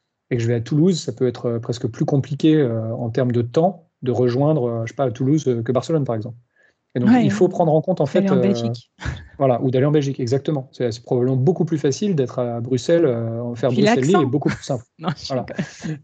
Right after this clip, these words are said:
Speaker 1: <laughs> Bah, ça, c'est, c'est en-, c'est encore autre chose. J'ai, j'ai pas mal de collègues belges, j'y suis allé il y a pas très longtemps, donc, euh, donc, euh, je, je rentrerai
Speaker 2: Mm.
Speaker 1: pas sur ce terrain-là, mais comment, euh, au, <laughs> au-, au-delà de ça, c'est vraiment ça le, pour moi, le point, c'est vraiment celui-là. C'est de se dire,
Speaker 2: Mm.
Speaker 1: euh, euh, c'est pas, c'est, ça, ça peut pas être, euh, vu comme, euh,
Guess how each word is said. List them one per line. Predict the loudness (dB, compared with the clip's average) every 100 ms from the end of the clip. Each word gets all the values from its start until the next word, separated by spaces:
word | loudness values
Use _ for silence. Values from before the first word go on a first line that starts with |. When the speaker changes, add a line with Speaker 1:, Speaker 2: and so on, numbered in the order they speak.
| -10
Speaker 1:
<laughs> | -10 -8
Bah, | -8
ça, | -6
c'est, | -2 -2
c'est | 0 0
en-, | 0
c'est | -2
encore | 2 2
autre | 2
chose. | 0 0 0
J'ai, | -2 -2
j'ai | -2
pas | -2
mal | 0
de | 0
collègues | 2 2 2
belges, | 0 0
j'y | -6
suis | -4
allé | 0 0
il |
y |
a | -2
pas | -6
très | -6
longtemps, | -4 -2 -2
donc, | -2 -4
euh, | -6 -6 -8
donc, | -8 -4 -4
euh, | -4 -4
je, | -4 -2
je | 0
rentrerai | 0 2 2
Speaker 2:
Mm. |
Speaker 1:
pas | 2
sur | 0 -2
ce |
terrain-là, | 2 4 4
mais | 2 -2 -10 -20 -20 _ -6
comment, | -2 0 0 0 0 -2
euh, | 0 0 2 0 -2 -2
au, | -2 0
<laughs> | 2
au-, | 4 4
au-delà | 4 2
de |
ça, | 2 0
c'est | 0
vraiment | 0 2 2
ça | 2
le, | 2 2 0
pour | 0 2
moi, |
le | 4 2
point, | -2
c'est | -2
vraiment | -2 -2
celui-là. | -2 -6 -8 -10
C'est | -14
de | -2
se |
dire, | 2 4 4
Speaker 2:
Mm. | 2
Speaker 1:
euh, | -2 -6 -14 _ _ _ _
euh, | -10 -6 -6 -8 -12 -16
c'est | -8 -4 2
pas, | 4 4 2
c'est, | -2 -6
ça, | -4 -4
ça | 0
peut | -2
pas | 2 2
être, | 2 0
euh, | 2 0
vu | 0 -2
comme, | 0 0 0
euh, | 0